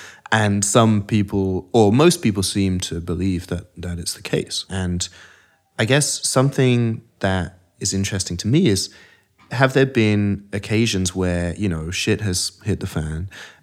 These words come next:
and you've, you guys have started to think, "Well, maybe we should just build an enterprise sales team"? 'Cause it feels like that's so tempting to regress back to just the, like, standard way of doing things.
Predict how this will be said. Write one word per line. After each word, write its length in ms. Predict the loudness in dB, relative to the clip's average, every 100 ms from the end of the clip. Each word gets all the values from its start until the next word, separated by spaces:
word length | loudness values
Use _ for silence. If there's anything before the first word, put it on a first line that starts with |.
| -4
and 560 | 0 0 0 -2 -4 -8 _ _ _ _
you've, 340 | -8 -6 -6 -8
you 120 | -6
guys 280 | -2 -2 -2
have 100 | -4
started 380 | -2 0 0 -2
to 100 | -6
think, 340 | -4 -2 -2
"Well, 120 | -4 -4
maybe 440 | 0 -2 -2 -4
we 140 | -4
should 240 | -6 -8 -8
just 220 | -10 -4
build 400 | -2 -2 -4 -10 _ _ _
an 80 | -2
enterprise 380 | -2 -2 -4 -2
sales 260 | 0 -2 -4
team"? 240 | -8 -12 _ _ _ _ _
'Cause 280 | 0 2 0 -6 -12 -4
it 140 | 0
feels 180 | 4 6
like 140 | 4
that's 180 | 4 2
so 260 | 0 2 2
tempting 600 | 4 2 2 0 -2 -2
to 120 | -2
regress 540 | -2 -2 0 2 0
back 340 | -2 -2 -2 -4
to 120 | -6
just 340 | -4 -4 -4 -6
the, 120 | -6
like, 260 | -6 -6
standard 540 | -6 -2 0 0 -2 -2
way 200 | -2 -4
of 120 | -4
doing 260 | -4 -4 -4
things. 460 | -8 -8 -8 -10